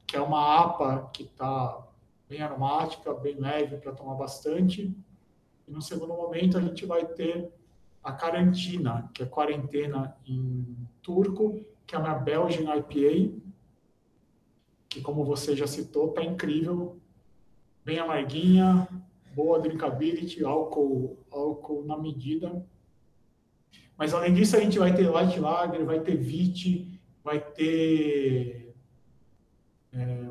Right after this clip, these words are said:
Wheat Wine, vai ter várias, vai ter uma gama bem grande de,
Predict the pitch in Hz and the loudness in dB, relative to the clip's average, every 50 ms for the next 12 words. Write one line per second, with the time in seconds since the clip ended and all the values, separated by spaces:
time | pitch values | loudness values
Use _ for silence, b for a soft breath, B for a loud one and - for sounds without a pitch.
0 | 120 - 135 139 156 180 185 - - - 139 147 160 180 190 190 190 180 180 180 | -10 -6 -4 -2 0 0 0 0 2 2 4 4 6 6 8 10 10 10 10 10
1 | 180 180 - - - - - - - - 139 143 - - 156 147 135 131 131 139 | 8 6 2 -2 -6 -12 -14 -16 -14 -12 -12 -12 -10 -6 -6 -6 -4 -4 -2 -2
2 | 143 156 160 160 151 143 - - - - - - - - - 127 127 - 147 147 | 0 2 2 2 2 0 -2 -6 -8 -12 -14 -16 -16 -10 -10 -8 -6 -6 -8 -8
3 | 147 143 143 135 143 147 147 139 135 147 160 160 147 139 143 143 143 135 135 131 | -8 -10 -6 -6 -4 -4 -4 -6 -6 -8 -6 -2 0 0 0 0 -2 -6 -8 -8
4 | - 139 131 127 131 - | -8 -6 -6 -6 -6 -8